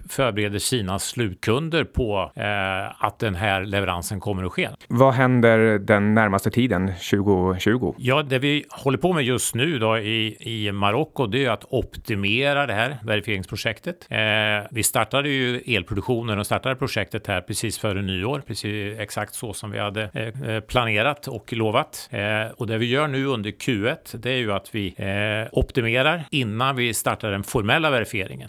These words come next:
Speaker 1: Och sen så ska vi ju också utse den, eh, det externa bolaget som ska vara den här verifieringsbodyn. Alltså de som kommer in och står för garantin att,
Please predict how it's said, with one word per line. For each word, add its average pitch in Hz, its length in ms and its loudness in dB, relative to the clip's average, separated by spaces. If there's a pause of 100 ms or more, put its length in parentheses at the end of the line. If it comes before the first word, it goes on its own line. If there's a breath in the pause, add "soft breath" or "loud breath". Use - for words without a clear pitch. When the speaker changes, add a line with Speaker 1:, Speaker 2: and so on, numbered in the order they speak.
(120)
Speaker 1:
Och 160 200 2
sen 127 180 4
så 117 140 -4
ska 131 140 -2
vi 120 100 0
ju 113 60 4
också 110 260 0
utse 110 800 0
den, 98 280 -2
eh, 95 280 -2
det 104 140 -2
externa 113 540 0
bolaget 101 680 -2
som 98 320 -6
ska 104 200 -2
vara 104 340 0
den 123 100 -4
här 92 120 0
verifieringsbodyn. 92 1300 -2
Alltså 101 220 -6
de 101 420 -2
som 104 260 -6
kommer 104 360 -2
in 110 400 0
och - 380 -6
står 127 600 0
för 95 460 -2
garantin 107 880 0
att, - 300 -6